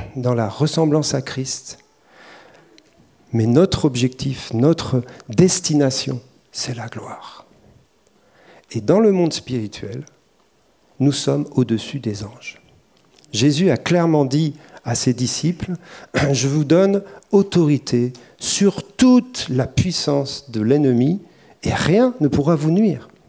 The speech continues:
En Christ, nous sommes dans une autorité spirituelle extraordinaire,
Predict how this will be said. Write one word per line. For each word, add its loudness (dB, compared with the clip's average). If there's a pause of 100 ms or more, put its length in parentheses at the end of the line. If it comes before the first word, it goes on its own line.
(1000)
En 4
Christ, 0
nous 2
sommes 0
dans 0
une 0
autorité 0
spirituelle -6
extraordinaire, -4